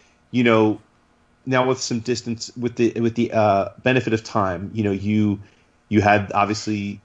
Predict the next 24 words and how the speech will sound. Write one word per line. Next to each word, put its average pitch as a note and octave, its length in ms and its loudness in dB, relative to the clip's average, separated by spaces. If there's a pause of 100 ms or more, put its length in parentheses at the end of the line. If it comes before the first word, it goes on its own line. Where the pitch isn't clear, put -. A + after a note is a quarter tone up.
(240)
a G2+ 40 -16
big G#2+ 200 -4
run G#2+ 180 0
on A2 200 -2 (280)
Batman, F#2 600 -4 (140)
and G2+ 160 -6
as F#2+ 120 -8
we G#2+ 80 2
all G2+ 100 2
know, G2 340 0 (260)
that, G2 180 -4
that G#2 160 2
is G2 80 -4
a F#2 260 -2
advantageous G#2 640 2
place G2+ 260 -2
to - 80 -8
be. F2+ 240 -2
If F2 140 -8
you're, F#2 200 -2 (380)
if - 140 -4
you're A2+ 200 6
a G#2+ 200 6
good C#3 440 4